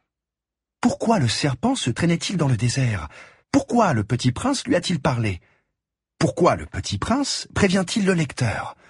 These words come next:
J'aurai l'air d'être mort et ce ne sera pas vrai. Ça ne vous donne pas envie de chercher ce qui s'est vraiment passé, au-delà des apparences ? Je répète bêtement sans comprendre.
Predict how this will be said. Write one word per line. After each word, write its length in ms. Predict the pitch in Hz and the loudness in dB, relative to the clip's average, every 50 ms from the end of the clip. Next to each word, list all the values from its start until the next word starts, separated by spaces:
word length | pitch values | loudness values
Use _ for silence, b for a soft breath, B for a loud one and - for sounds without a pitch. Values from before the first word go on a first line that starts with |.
| b b b b b b b b _ _ _ _ _ _ - | b b b b b b b b _ _ _ _ _ _ -4
J'aurai 380 | - 101 104 156 143 131 135 120 | 0 2 2 2 2 2 2 2
l'air 360 | 117 131 151 165 180 180 156 | 2 2 2 2 0 0 0
d'être 300 | 127 127 120 - - 113 | 0 0 0 0 0 0
mort 540 | 104 110 113 123 147 170 196 202 202 - b b b b b b b b b b b _ | 2 2 2 2 0 0 -2 -4 -6 -12 b b b b b b b b b b b _
et 80 | - 131 | 0 2
ce 140 | 127 - 165 | 2 4 2
ne 60 | 160 | 2
sera 280 | 127 - 175 160 165 - | 2 2 2 2 2 0
pas 140 | - 143 | 0 0
vrai. 320 | 131 127 117 127 120 - - _ _ _ _ _ _ _ _ _ _ _ _ _ _ _ _ _ _ _ _ _ _ _ _ - | 0 0 2 0 0 0 -4 _ _ _ _ _ _ _ _ _ _ _ _ _ _ _ _ _ _ _ _ _ _ _ _ -10
Ça 140 | - - | -10 -8
ne 80 | 85 80 | -8 -8
vous 140 | 71 78 92 | -8 -6 -4
donne 180 | 92 85 80 | -4 -4 -4
pas 140 | - - 143 | -2 0 0
envie 240 | 120 104 104 120 143 | 0 0 0 -2 -2
de 40 | - | 0
chercher 300 | - 127 107 - - 165 | 0 0 0 2 0 0
ce 60 | - | 0
qui 80 | - 123 | -2 -2
s'est 100 | - 110 | -2 0
vraiment 240 | 98 123 147 156 | 2 2 0 2
passé, 380 | 131 120 110 - - 247 247 220 B B B B B B B B _ - | 0 -2 -2 -2 -4 -4 -6 -6 B B B B B B B B _ 4
au-delà 400 | 175 180 156 143 156 170 165 151 | 4 4 6 4 2 2 2 0
des 160 | 139 123 127 | 0 0 0
apparences ? 520 | 120 127 127 190 254 269 208 - - - - - _ _ _ _ _ _ _ _ _ _ _ _ _ _ _ _ _ _ _ _ _ _ _ _ _ _ _ _ _ _ _ _ _ _ _ _ _ _ _ _ _ _ _ _ | 0 0 0 -2 -2 -4 -4 -8 -10 -12 -14 -18 _ _ _ _ _ _ _ _ _ _ _ _ _ _ _ _ _ _ _ _ _ _ _ _ _ _ _ _ _ _ _ _ _ _ _ _ _ _ _ _ _ _ _ _
Je 160 | - - - | -10 -8 -8
répète 420 | 123 131 147 135 - 123 104 92 | -8 -8 -8 -2 -2 -2 -2 0
bêtement 380 | 87 82 110 104 - 123 131 151 | -2 -2 -2 -2 0 0 0 0
sans 180 | 131 - - 98 | -2 -4 -6 -6
comprendre. 560 | - 90 80 - - 85 71 71 65 73 | -6 -6 -8 -8 -10 -10 -10 -10 -12 -14